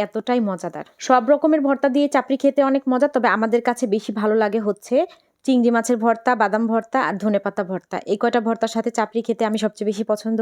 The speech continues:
করি। তো আজ শর্টকাটে একটু ভর্তাটাও দেখিয়ে দিচ্ছি। এখানে একদম কুচো চিংড়ি, ছোট ছোট চিংড়ি পরিষ্কার করে বেছে নিয়ে তারপরে ধুয়ে প্যানের মধ্যে তেল ছাড়াই টেলে নেওয়া হচ্ছে। চাইলে তেল দিয়েও ভেজে নেওয়া যায়। আর এখানে শুকনা মরিচ, রসুন, পেঁয়াজ কুচি এগুলোকেও ভেজে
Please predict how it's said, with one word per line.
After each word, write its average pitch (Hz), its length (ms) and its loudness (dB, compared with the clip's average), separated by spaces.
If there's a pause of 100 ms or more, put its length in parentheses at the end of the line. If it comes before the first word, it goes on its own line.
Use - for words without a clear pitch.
করি। 247 180 2
তো - 100 -2
আজ 208 100 0
শর্টকাটে 285 440 2
একটু 302 200 -2
ভর্তাটাও 247 360 2
দেখিয়ে 269 320 0
দিচ্ছি। 247 300 -2 (300)
এখানে 269 220 2
একদম 247 200 2 (140)
কুচো 302 200 0 (100)
চিংড়ি, 285 240 4
ছোট 277 180 0 (120)
ছোট 254 140 0
চিংড়ি 247 400 0 (140)
পরিষ্কার 269 360 2
করে 294 140 6
বেছে 240 360 2
নিয়ে 330 140 2 (100)
তারপরে 208 340 0 (140)
ধুয়ে 233 300 2 (260)
প্যানের 226 280 0
মধ্যে 247 340 0 (180)
তেল 240 140 4 (100)
ছাড়াই 226 320 2
টেলে 233 260 4
নেওয়া 180 220 0
হচ্ছে। - 280 -10 (120)
চাইলে 269 200 4
তেল 285 240 4
দিয়েও 285 260 4
ভেজে 285 220 2
নেওয়া 285 300 2
যায়। 330 200 2
আর 226 80 0
এখানে 240 340 0
শুকনা 247 260 -2
মরিচ, 247 280 0 (100)
রসুন, 214 240 0 (100)
পেঁয়াজ 240 300 0
কুচি 247 260 -4 (160)
এগুলোকেও 240 480 0
ভেজে 208 180 -2